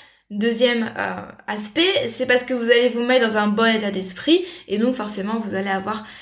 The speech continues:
des actions, euh, qui découlent de ça. Si vous considérez que votre entreprise c'est un petit business, que, euh, c'est un truc de rien du tout, de la gnognotte, que c'est un loisir, que c'est un hobby,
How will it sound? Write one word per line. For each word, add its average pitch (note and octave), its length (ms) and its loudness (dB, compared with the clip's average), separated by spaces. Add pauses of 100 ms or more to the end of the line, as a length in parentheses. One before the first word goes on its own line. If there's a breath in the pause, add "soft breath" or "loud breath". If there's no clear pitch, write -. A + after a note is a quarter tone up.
(160 loud breath)
des G#3+ 240 0
actions, A3 440 -4
euh, F#3 100 -6
qui F#3 180 -10
découlent F#3+ 300 -4
de A3 120 -2
ça. G#3 160 -4 (520 loud breath)
Si - 240 0 (140)
vous F#4+ 60 0
considérez C#4+ 500 2
que B3 40 -4
votre B3 220 2
entreprise B3+ 520 0
c'est A#3+ 140 -6
un G#3+ 260 -2 (120)
petit C#4 380 0
business, B3 680 2 (400 loud breath)
que, C4 120 0
euh, C4+ 440 6
c'est A#3 220 -2
un A3 140 2
truc A3+ 200 -4
de G#3 120 -4
rien A3+ 180 0
du A#3 160 -2
tout, B3+ 160 -6
de A3 80 -4
la G3+ 80 -2
gnognotte, A#3 580 4
que A#3 80 -6
c'est A3 200 -4
un G3+ 100 0
loisir, A#3 440 2
que A3 80 -6
c'est G#3 200 -4
un G3+ 180 -4
hobby, G#3+ 460 -4